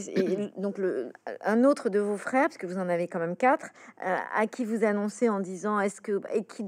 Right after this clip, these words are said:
Speaker 1: tout de suite vous répond en disant, « Mais super, bienvenue dans la famille, un nouveau membre de la famille. » Et c'est une espèce de bouffée de joie, euh,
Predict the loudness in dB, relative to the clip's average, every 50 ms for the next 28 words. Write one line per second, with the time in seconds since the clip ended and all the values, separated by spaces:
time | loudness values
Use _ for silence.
0 | -10 -12 -18 _ _ 6 6 6 6 4 -6 -2 4 4 6 6 6 4 4 4
1 | 6 4 4 2 2 2 2 4 2 2 0 -2 0 2 4 4 4 4 2 0
2 | -2 -4 -4 -6 -10 -10 -6 -4 -4 0 2 2 2 2 2 2 2 2 4 4
3 | 2 2 2 2 2 2 0 0 0 0 2 4 4 4 2 4 6 6 8 8
4 | 8 6 6 6 4 6 6 6 6 8 8 8 8 8 6 6 4 4 2 2
5 | 2 2 2 2 0 -4 -6 -6 -6 -6 -8 -10 -10 -2 2 6 6 6 6 4
6 | 2 0 2 4 4 4 4 6 6 6 6 6 6 4 4 4 4 2 -2 -2
7 | 2 2 4 4 4 4 2 2